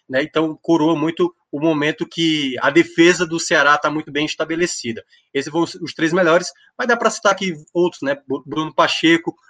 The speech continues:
Nares fez uma ó-, ótima partida mais uma vez. É, acho que basicamente esse, assim, acho que não teve, é, um jogador assim tão, tão, tão,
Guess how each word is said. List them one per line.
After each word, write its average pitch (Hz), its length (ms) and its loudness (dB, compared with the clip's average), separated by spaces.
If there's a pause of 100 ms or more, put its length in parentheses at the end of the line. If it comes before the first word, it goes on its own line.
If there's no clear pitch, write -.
Nares 160 480 2
fez 131 200 -4
uma 139 140 -4
ó-, 165 300 -2
ótima 160 340 0
partida 143 320 -2
mais 131 240 -2
uma 160 140 -2
vez. 151 500 0 (400)
É, 131 460 2 (200)
acho 269 320 -2
que 214 60 -14
basicamente 196 640 -2
esse, 135 220 -2
assim, 135 220 -8
acho 135 160 -4
que 165 80 -10
não 143 100 -8
teve, 143 420 -4 (340)
é, 123 340 2
um 117 100 -4
jogador 139 320 2
assim 139 300 -6
tão, 170 460 4
tão, 160 260 0
tão, 151 500 -2